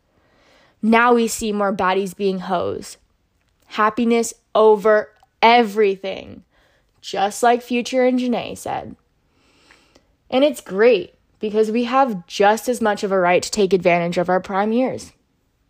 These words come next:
Those boys out there with great mamas, I say thank you for not being a dick and supporting the equality between the sexes, welcoming the notion that we have every right to say yes, no, always, maybe, sometimes,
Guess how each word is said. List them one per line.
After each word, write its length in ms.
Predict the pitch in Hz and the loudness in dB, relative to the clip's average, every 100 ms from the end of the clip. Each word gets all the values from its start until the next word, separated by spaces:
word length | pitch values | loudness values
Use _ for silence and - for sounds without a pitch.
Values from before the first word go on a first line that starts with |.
| _ _ _ _ _ _ _ _ _ _ _ _ | _ _ _ _ _ _ _ _ _ _ _ _
Those 260 | 214 262 233 | 2 2 2
boys 320 | 190 247 254 | 2 4 6
out 220 | 262 247 | 4 2
there 200 | 262 254 | 0 2
with 180 | 247 190 | 0 -2
great 300 | - 185 190 | -2 0 0
mamas, 640 | 190 190 196 214 214 208 _ _ _ _ - | -2 -4 -4 -4 -6 -8 _ _ _ _ -2
I 220 | 202 226 | 0 0
say 420 | 226 254 240 240 - _ | -2 0 0 -2 -12 _
thank 580 | _ _ - 214 208 | _ _ 0 2 2
you 120 | 233 240 | -4 -4
for 140 | 226 | -2
not 220 | 202 180 | -2 -2
being 180 | 190 196 | -2 -4
a 60 | 214 | -4
dick 480 | 190 147 185 - _ _ _ _ | -6 -6 -6 -12 _ _ _ _
and 140 | 220 | -6
supporting 460 | 196 240 214 208 214 | -2 -2 0 0 -2
the 120 | 208 | -4
equality 500 | 196 196 170 175 190 | -6 -2 -2 -2 -4
between 280 | 185 - 208 | -6 -6 -6
the 80 | 208 | -4
sexes, 720 | - 247 - 151 160 185 - _ _ _ _ _ _ _ _ | -2 -2 -4 -10 -10 -14 -20 _ _ _ _ _ _ _ _
welcoming 540 | 202 247 285 240 214 | 4 4 2 -2 -2
the 60 | 208 | -4
notion 540 | 196 185 196 214 214 | -2 -2 -2 -6 -4
that 160 | 208 196 | -4 -2
we 120 | 208 | -4
have 220 | 202 196 - | -4 -8 -8
every 320 | - 226 254 277 | -2 -2 0 0
right 320 | 226 208 208 | 2 2 0
to 100 | 196 | -6
say 280 | - 185 180 | -6 -4 -4
yes, 560 | 180 208 226 262 - | -2 2 2 0 -8
no, 420 | 208 202 208 208 - | -6 -2 -2 -4 0
always, 420 | 196 202 208 208 | 2 4 2 -2
maybe, 340 | 202 196 202 196 | -4 -6 -6 -8
sometimes, 640 | - 190 190 185 180 180 | -4 -4 -4 -4 -6 -8